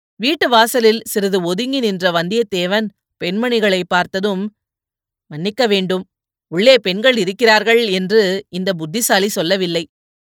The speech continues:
ஆகையினால்தான் அப்படி அவசரமாக வந்துவிட்டேன்.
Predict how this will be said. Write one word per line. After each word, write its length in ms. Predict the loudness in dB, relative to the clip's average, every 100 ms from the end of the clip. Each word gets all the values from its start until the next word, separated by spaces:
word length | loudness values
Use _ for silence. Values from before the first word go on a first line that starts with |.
| _
ஆகையினால்தான் 720 | -2 2 4 4 4 4 4
அப்படி 260 | 2 2 2
அவசரமாக 680 | 2 2 0 2 2 2 0
வந்துவிட்டேன். 460 | 0 -2 -2 -4